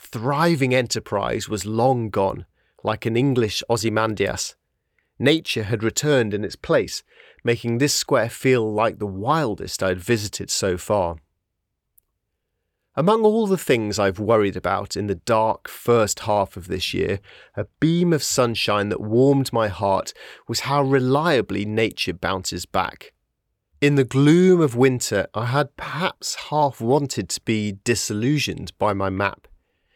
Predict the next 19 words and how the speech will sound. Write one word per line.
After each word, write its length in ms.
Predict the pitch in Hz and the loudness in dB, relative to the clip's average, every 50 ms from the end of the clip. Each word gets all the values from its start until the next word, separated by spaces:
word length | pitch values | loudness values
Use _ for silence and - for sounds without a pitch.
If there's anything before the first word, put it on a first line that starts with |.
| _ _ _ | _ _ _
Maybe 380 | 117 127 131 135 131 120 131 | 2 2 4 4 4 4 2
it 60 | 120 117 | 2 2
was 120 | 131 117 | 2 0
my 240 | 131 123 123 120 110 | 0 2 2 2 0
pessimism 720 | - - - 156 147 - - 120 110 101 - 107 101 95 - - - - _ | -2 -2 -4 -4 -2 0 -2 0 0 0 -2 -4 -6 -8 -10 -14 -20 -14 _
at 140 | - 104 - | -12 -10 -6
consigning 640 | 120 120 107 - - - 143 151 151 139 127 113 104 | -6 -4 -2 -2 -2 0 2 2 2 2 2 0 -2
myself 420 | 98 92 92 - 107 92 92 - - | -4 -4 -4 -2 -2 -2 -4 -4 -8
to 120 | - - | -14 -12
twelve 540 | - - - - 143 135 127 117 113 104 - | -12 -14 -6 -2 0 2 2 2 0 -2 -2
months 400 | 123 120 117 107 104 101 - - | -2 -2 0 -2 -2 -6 -6 -6
on 120 | 101 98 | -4 -4
a 60 | 98 98 | -4 -4
small 540 | - - - - 127 127 123 117 113 104 - | -4 -6 -4 -4 0 0 0 2 0 0 0
area 380 | - 113 117 113 107 107 95 | 2 2 2 2 2 2 0
I 80 | 101 113 | 0 0
didn't 280 | - 131 131 127 117 - | 0 0 0 0 0 -2
much 320 | 117 117 92 92 - - | -2 -2 -2 -2 -4 -4
like. 480 | 127 139 147 151 120 - - - - | -4 -4 -4 -4 -6 -6 -8 -10 -18